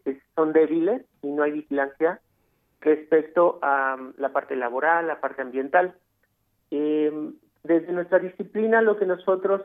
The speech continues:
hemos estado tratando de identificar son precisamente, o más bien,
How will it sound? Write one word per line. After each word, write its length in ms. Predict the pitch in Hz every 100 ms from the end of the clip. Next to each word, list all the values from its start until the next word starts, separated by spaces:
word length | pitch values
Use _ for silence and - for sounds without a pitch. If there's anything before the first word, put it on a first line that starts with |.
| -
hemos 360 | 170 175 180 180
estado 1080 | 170 180 170 170 170 170 160 151 143 139 - _
tratando 560 | 143 143 165 170 175
de 140 | 156 151
identificar 800 | 147 139 - 156 - 156 160 - _
son 240 | 170 165
precisamente, 800 | 165 160 - - 160 160 160 170
o 60 | 147
más 200 | 156 165
bien, 220 | 170 165